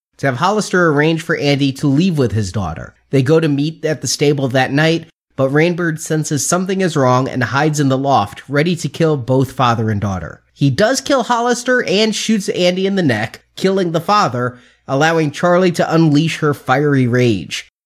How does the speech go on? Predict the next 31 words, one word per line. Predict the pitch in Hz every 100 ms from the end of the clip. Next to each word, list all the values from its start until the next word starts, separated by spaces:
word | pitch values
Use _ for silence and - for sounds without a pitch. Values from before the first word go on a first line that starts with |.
| _
She | - 143
burns | 120 160 175 147
the | 143
shop | 165 147 139
down, | 143 139 143 135
killing | - 170 170 147 120
Rainbird | 135 147 139 147 135
in | 127
a |
blaze, | 123 135 135 139 127 - _ _
and | 131 160
then |
she | 190 240
returns | 190 - 214 220 -
to |
the | 165 139
home | 170 190
of | 151
an | 160
elderly | 185 196 220 190 160
couple | - 147 156 147
that | 139
she | -
had | 151
met | 139 139
earlier, | 170 180 127 123 123 _ _ _ -
played | 185 165
by | 156 147 -
Art | 180 208 -
Carney | - - 180 185 214 226 226
and | 165 160 147